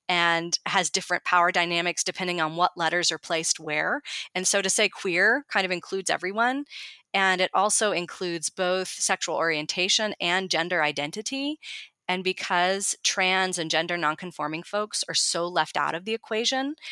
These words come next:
um, queer is a way to kind of open that embrace, expand that embrace. So that's one understanding.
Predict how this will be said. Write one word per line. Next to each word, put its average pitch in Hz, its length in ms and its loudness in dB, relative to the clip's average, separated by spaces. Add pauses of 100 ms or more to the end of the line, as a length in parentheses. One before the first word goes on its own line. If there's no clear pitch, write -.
(280)
um, 160 440 0
queer 220 280 2
is 202 100 2
a 190 80 0
way 165 220 2
to 160 600 -2
kind 175 200 0
of 160 180 -4
open 175 300 -2
that 156 180 0
embrace, 151 380 -4
expand 147 360 -6
that 143 120 -8
embrace. - 400 -10 (420)
So - 140 -4
that's 226 180 4
one 202 180 2
understanding. 151 720 -2